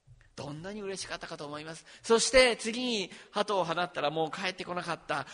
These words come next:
本当に乾いたんだな。ノアはそれを知りました。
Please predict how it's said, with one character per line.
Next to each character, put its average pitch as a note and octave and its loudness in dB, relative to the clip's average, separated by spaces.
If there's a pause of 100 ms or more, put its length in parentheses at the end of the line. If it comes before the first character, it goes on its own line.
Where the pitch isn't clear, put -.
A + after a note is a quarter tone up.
(100)
本 A#3+ 0
当 C4 0
に C4 -4
乾 B3 2
い A#3+ -8
た A3 2
ん G3 -2
だ G3 0
な。 F#3+ 0 (1600)
ノ C#3 -4
ア B2 -4
は A#2 -8
そ - -10
れ B2 -6
を C3+ -4
知 B2+ -4
り C#3 -4
ま E3 -6
し - -4
た。 C#3 -12